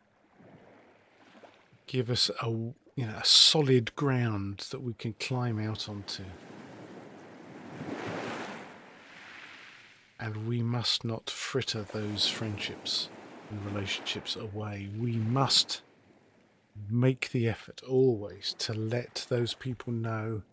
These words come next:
how much we care for them, how much they mean to us. Life's short. It really is.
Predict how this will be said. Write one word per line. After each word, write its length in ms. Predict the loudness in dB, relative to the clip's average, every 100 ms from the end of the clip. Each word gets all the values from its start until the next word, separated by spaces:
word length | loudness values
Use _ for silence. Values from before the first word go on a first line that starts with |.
| _
how 360 | -6 0 2 4
much 600 | 6 6 4 2 -2 -4 -4
we 120 | -8
care 340 | -6 -2 -2
for 180 | -4 -10
them, 200 | -14 -16 -18 _ -20 -20 -20 -12
how 260 | 0 4
much 680 | 8 8 8 6 0 -2 -2
they 160 | 0 2
mean 280 | 4 4 2
to 180 | -2 -8 -10
us. 240 | -10 -12 -16 -20 -20 _ _ _ _ _ _ _ _ -20 _ _ _ _ _ _ _ _ _ _ _
Life's 280 | -2 2 4
short. 600 | 4 4 4 0 -2 -12 -14 _ _ _ _ _ -20 _ -20 -20 _ -20 -20 -20 -20 -20 -20 _ _ _ _ _ _ _ _ _ _ _ -14
It 100 | -6
really 500 | 0 2 2 2 2
is. 340 | 0 -2 -4